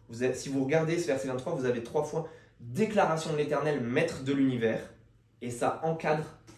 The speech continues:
des déclarations très solennelles. En fait, c'est une prise de parole, on a trois fois cette formule qui, qui en fait une déclaration légale, solennelle, ce qui est la locution du, du président Macron pour nous les Français. Ici, c'est la même chose, mais c'est la prise de parole officielle de Dieu.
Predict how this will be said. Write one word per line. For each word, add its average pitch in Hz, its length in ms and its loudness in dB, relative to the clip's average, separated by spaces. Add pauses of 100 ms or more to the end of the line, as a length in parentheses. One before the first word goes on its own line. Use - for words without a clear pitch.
(260)
des 110 120 -6
déclarations 135 800 -4
très - 200 -4
solennelles. 110 500 0
En 117 100 -6
fait, - 280 -2 (580)
c'est 135 120 -2
une 131 140 4
prise 220 280 2
de 185 80 8
parole, 147 360 4
on 120 100 2
a 107 80 0
trois - 320 -2
fois 180 260 0
cette 156 220 -2
formule 160 420 -2
qui, - 240 -6 (160)
qui - 140 -2
en 123 80 0
fait 156 160 -2
une 127 180 -2
déclaration 135 540 -2
légale, 131 400 4
solennelle, 123 640 2 (260)
ce - 160 -14
qui - 100 -2
est 143 60 4
la 127 140 6
locution 135 520 0
du, 110 180 -2
du 107 100 -8
président 131 480 0
Macron 127 340 -2
pour 113 180 -4
nous 120 140 -2
les 113 100 2
Français. 107 460 -8 (300)
Ici, 135 200 -4
c'est 139 140 0
la 113 80 2
même 117 180 -2
chose, 120 240 -2
mais 104 140 -2
c'est 107 140 -8
la 101 80 -2
prise 139 400 -6
de 127 80 2
parole 110 460 0
officielle 113 480 -4
de 101 80 -6
Dieu. 95 300 -10